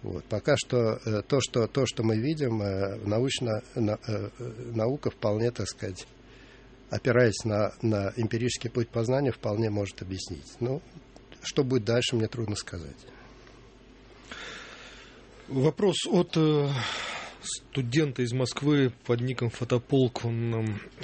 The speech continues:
Speaker 2: на интернет-сайт прислал вопрос: а сколько может существовать по времени наша Земля, Солнце и Вселенная? Ну, ограничимся Вселенной.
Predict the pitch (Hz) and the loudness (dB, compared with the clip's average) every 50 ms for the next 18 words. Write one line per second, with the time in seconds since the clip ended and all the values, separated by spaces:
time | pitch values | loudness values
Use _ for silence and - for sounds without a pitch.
0 | - - - 147 139 131 123 - 135 123 123 120 113 - - 117 110 - - - | -6 -4 -2 2 2 2 4 4 4 4 4 4 4 2 0 -2 -2 -2 -4 -4
1 | - - 113 117 117 127 123 - 180 147 - 170 - - - 165 165 - - - | 0 2 4 4 4 4 4 4 2 2 2 0 0 2 0 0 0 -2 -8 -10
2 | - - 131 135 143 127 113 120 - - - 123 - - 127 - - 147 147 147 | -8 -6 -4 -2 -2 -2 -2 -4 -4 -4 -4 -4 -4 -4 -6 0 2 4 4 4
3 | 131 123 120 123 - - - - - - - - - 127 123 120 127 131 123 117 | 4 2 -2 -4 -8 -14 -16 -18 -18 -20 -4 2 2 4 4 4 4 4 2 2
4 | 110 110 113 113 113 107 - 120 107 104 113 113 127 143 131 - - 123 120 - | 0 -2 -2 -4 -4 -2 -2 -2 0 0 2 2 2 2 0 0 -2 -2 -4 -2
5 | - 117 - - - 123 117 117 117 - 123 123 135 143 131 127 139 135 139 120 | -4 -4 -4 -2 -2 -2 -2 -2 -4 -6 -2 0 2 2 2 2 2 0 0 0
6 | - 127 113 - 117 110 - - 123 123 123 120 120 123 | -2 -4 -4 -4 -6 -4 -2 -2 0 0 -2 -4 -4 -8